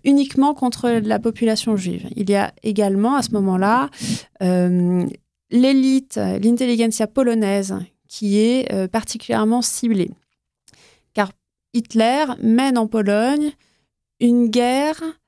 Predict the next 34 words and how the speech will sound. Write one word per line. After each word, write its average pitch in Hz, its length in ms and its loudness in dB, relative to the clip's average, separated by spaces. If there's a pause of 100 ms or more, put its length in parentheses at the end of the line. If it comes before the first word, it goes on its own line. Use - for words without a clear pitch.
(720)
d'anéantissement 240 840 -2
de 226 60 -2
la 214 80 0
Pologne. - 520 -8 (140)
Pour 262 140 2
lui, 247 200 0
la 254 120 2
Pologne, 214 500 0
c'est 233 400 -2 (340)
le 190 1040 2
symbole 233 480 0
de 190 100 0
l'affront 226 420 -2
du 214 120 -2
traité 220 280 -6
de 196 80 -6
Versailles. 196 600 -2 (120)
La 196 140 0
Pologne, 220 540 -2 (160)
à 208 80 -6
ses 202 280 0
yeux, 220 100 4
n'a 185 200 0
pas 220 280 -2
lieu 208 400 2
d'exister. 190 640 -2 (680)
Si - 200 -2
elle 240 120 2
existe, 233 460 -2
ça - 160 -2
a 196 40 2
été 196 220 0
au 185 100 2
détriment 220 720 0